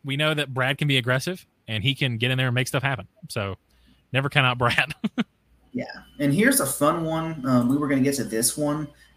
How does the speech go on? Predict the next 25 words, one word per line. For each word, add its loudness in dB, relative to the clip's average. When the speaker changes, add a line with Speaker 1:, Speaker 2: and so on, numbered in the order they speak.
Speaker 2:
Out 6
of 4
the -2
guys 0
that 2
are 4
in -2
the 0
playoffs 0
but 0
aren't 2
in 6
on -2
wins, -2
do 0
you 2
think -4
Blaney 2
or -2
Truex 0
are -8
more -6
likely -12
to -10
win? -18